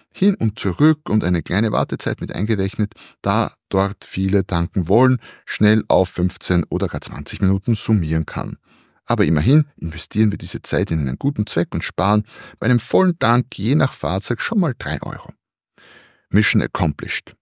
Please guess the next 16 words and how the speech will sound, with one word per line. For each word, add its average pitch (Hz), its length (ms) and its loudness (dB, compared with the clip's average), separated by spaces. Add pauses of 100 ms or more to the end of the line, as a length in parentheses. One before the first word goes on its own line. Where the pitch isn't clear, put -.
Wir 151 80 0
freuen - 300 -2
uns - 260 -2
zumindest 175 400 0
ein 76 140 -2
wenig, 85 300 0 (400)
den 180 120 4
Tank 101 300 0
wieder 101 180 0
mal 90 160 0
halbwegs 76 400 -2
günstig - 460 -2
richtig 190 340 -2
vollgemacht 76 540 -4
zu 73 140 -10
haben, 78 240 -2